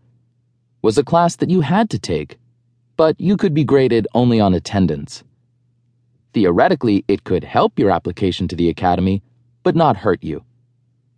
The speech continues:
Jack specked it was a sinecure for teachers who really enjoyed hassling younger people with statements of the obvious. Right now,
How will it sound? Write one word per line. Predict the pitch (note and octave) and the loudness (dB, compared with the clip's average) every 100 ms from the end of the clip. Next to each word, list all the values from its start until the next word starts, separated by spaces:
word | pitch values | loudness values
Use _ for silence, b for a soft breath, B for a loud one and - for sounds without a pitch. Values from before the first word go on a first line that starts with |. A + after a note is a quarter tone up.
| _ _ _ _ | _ _ _ _
Jack | - G#2+ G2+ | 0 0 0
specked | - G2 D#2+ - | -4 -4 -4 -4
it | E2 | -4
was | E2+ | -6
a | |
sinecure | E2 A#2+ A2+ G2+ - F2 | -4 0 2 0 0 -4
for | D2+ E2+ | -4 -6
teachers | - G#2 G#2 E2+ | -4 -2 -2 -2
who | F#2+ | -2
really | G2 A#2+ A2 | 0 2 2
enjoyed | F#2 F2+ G#2 F#2+ | 2 2 2 2
hassling | E2+ A2+ A#2 - G2+ F2+ | 0 -2 -2 -2 0 2
younger | F2+ B2 C3 G2+ | 2 2 0 -2
people | - D#2+ D2+ E2 | -2 -4 0 0
with | D#2+ - | 0 -4
statements | - A2 G#2 F#2 F2+ | -2 -2 0 -2 -2
of | D#2+ | -2
the | F2+ | 0
obvious. | F2+ G2 F#2 C#2+ - - - _ _ _ _ _ _ _ _ _ _ _ _ _ _ - | 2 0 -2 -6 -8 -16 -20 _ _ _ _ _ _ _ _ _ _ _ _ _ _ -2
Right | C3 C#3+ F#2+ | 0 2 0
now, | G2 E2+ D2 | -2 -2 -6